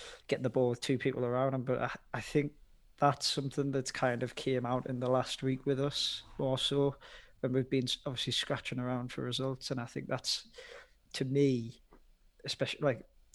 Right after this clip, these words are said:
goals have really dried up. And I think that is where, um, that, that's what he's gotta fix going forward. I know we've lost that game at the weekend because of, like, a defen-, a defensive error, but truthfully, I don't,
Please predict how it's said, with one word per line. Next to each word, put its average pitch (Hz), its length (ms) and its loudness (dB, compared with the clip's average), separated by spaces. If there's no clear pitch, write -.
goals 139 240 4
have 131 140 0
really 127 240 4
dried 123 400 2
up. - 240 0
And 127 140 2
I 117 60 -4
think 131 460 -2
that 131 280 6
is 120 500 -2
where, 123 440 4
um, 117 600 -2
that, - 260 -2
that's - 300 0
what 135 80 4
he's 127 140 2
gotta 117 180 -2
fix - 360 -4
going 123 180 -2
forward. 127 240 2
I 131 60 6
know 131 120 2
we've 123 200 2
lost 127 220 0
that 135 160 0
game 127 180 2
at 123 60 0
the 123 80 -4
weekend 120 520 -2
because 123 280 -2
of, 135 80 -4
like, 127 320 -2
a - 60 -6
defen-, 120 420 -2
a 139 40 -2
defensive 127 560 -2
error, 120 360 0
but 123 220 -4
truthfully, 160 400 8
I 151 60 12
don't, 156 200 6